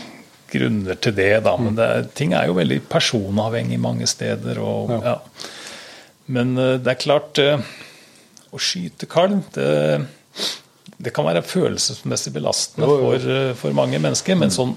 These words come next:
Speaker 1: eh, jaktmessig, når man først har akseptert at man driver med overlagt drap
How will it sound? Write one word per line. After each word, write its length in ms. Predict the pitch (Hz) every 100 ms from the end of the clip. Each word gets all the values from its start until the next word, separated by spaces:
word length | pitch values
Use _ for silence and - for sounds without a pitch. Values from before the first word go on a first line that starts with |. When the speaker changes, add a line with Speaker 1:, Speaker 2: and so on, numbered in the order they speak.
| -
Speaker 1:
eh, 280 | 120 117 110 135 120 104 - - - - - - - - - - -
jaktmessig, 600 | 143 143 151 - - 196 - - - - - -
når 120 | 135
man 160 | 135 -
først 280 | 131 - -
har 180 | 143 -
akseptert 840 | 113 - 147 - 110 107 117 - 113
at 160 | -
man 180 | 123 135
driver 380 | 113 104 104 127
med 300 | 117 120 120 143 _ _ _ -
overlagt 720 | 139 123 95 95 95 135 - -
drap 420 | 98 104 147